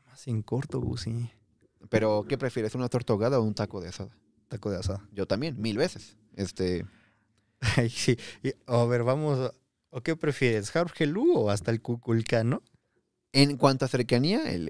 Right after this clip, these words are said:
Speaker 2: el Harp Helú, pero la cochenta de, de allá de, de Mérida es uf.
Speaker 1: Ya es-, ya escuchaste, Jorge. Gusi va a pagar los vuelos.
Speaker 2: ¿Ah, sí?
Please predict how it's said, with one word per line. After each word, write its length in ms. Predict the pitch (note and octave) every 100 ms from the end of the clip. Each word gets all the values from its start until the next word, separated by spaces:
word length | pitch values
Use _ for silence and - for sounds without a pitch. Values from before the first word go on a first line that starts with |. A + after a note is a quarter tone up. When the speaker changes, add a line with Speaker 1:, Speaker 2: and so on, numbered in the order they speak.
| -
Speaker 2:
el 160 | F2+
Harp 180 | - F#2+ -
Helú, 220 | A#2+ F3+ -
pero 240 | G2+ F#2
la 100 | F#2+
cochenta 460 | G2+ G2 B2 G3 E3
de, 120 | G2
de 340 | - G2 F2+ F2+
allá 260 | F2+ G2+ A#2+
de, 320 | G#2 F2 E2+
de 100 | F2
Mérida 320 | F2 A#2+ F#3 -
es 160 | - -
uf. 300 | - - - _ _ _ _ _ - _ _ _
Speaker 1:
Ya 120 | - A#2
es-, 140 | - -
ya 80 | C3+
escuchaste, 420 | - - C#3 G#2+
Jorge. 520 | G#2+ G2+ G2+ G#2 - - _ _
Gusi 220 | B2+ B2
va 80 | C3
a 60 | B2
pagar 240 | B2 B2
los 160 | B2+ G#2+
vuelos. 320 | A2+ G2 - _ -
Speaker 2:
¿Ah, 100 | G#2
sí? 220 | G2